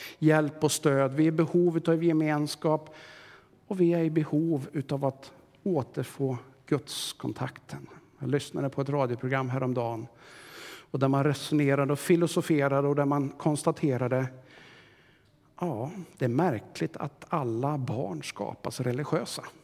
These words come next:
Det vill säga att alla barn som föds väldigt tidigt visar de uttryck för att det finns något annat.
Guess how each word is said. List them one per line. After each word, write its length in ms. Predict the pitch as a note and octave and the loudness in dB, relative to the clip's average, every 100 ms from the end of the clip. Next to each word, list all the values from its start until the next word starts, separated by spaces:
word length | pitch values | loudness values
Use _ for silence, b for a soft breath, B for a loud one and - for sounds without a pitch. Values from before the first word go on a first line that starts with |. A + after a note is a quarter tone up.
| b b b b b _ _ _ B B B B B | b b b b b _ _ _ B B B B B
Det 100 | D#3 | 2
vill 100 | D#3 | 2
säga 260 | D#3 E3 E3 | 4 4 4
att 220 | D#3+ - | 2 4
alla 320 | F#3 E3+ F3+ | 4 6 4
barn 600 | D#3+ E3+ G3 G#3+ G3+ E3+ D3 - B B B B B B | 4 6 6 4 2 0 -4 -14 B B B B B B
som 220 | - F#3+ | 2 2
föds 720 | - F#3+ F#3+ F#3+ D#3+ - - - | 4 4 6 4 2 -2 -6 4
väldigt 400 | E3+ F3+ E3+ - | 6 6 2 0
tidigt 440 | A#3 E3+ D#3 F3 | 0 4 4 2
visar 520 | E3 G#3+ D#3+ - G#3 | 2 4 4 4 4
de 320 | F3+ F3 F3 F#3 - | 6 4 2 -2 0
uttryck 600 | A3+ G#3 - - A#3 A3 | 2 4 2 2 2 2
för 380 | - G3 F#3 F3+ | 2 4 6 6
att 300 | F3 F3 - B B - | 4 2 -8 B B -2
det 80 | C#3+ | -2
finns 480 | - A3+ A#3+ G#3 | 4 4 4 0
något 280 | A3+ G3 F#3 | 2 2 2
annat. 600 | F3 C#3 D#3+ D#3 - - | 2 2 0 0 -6 -12